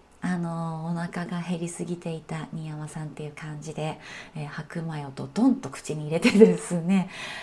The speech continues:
はい、ニュースを見て、あの、情報を得てっていう感じで、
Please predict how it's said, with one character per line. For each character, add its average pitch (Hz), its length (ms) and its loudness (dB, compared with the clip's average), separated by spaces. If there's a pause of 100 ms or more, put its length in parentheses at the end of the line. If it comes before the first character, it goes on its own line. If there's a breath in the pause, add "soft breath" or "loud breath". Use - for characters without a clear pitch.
は 220 200 6
い、 196 60 4
ニ 180 160 2
ュ 180 60 2
ー - 20 -6
ス 160 220 -6
を 147 100 -8
見 190 200 0
て、 202 420 2 (340 loud breath)
あ 165 220 -4
の、 156 180 -6
情 156 240 -4
報 156 240 -4
を 151 60 -6
得 180 160 -2
て 160 180 -8
っ - 40 -10
て - 140 -14
い 151 60 -8
う 147 40 -10
感 156 260 -8
じ - 140 -12
で、 220 260 4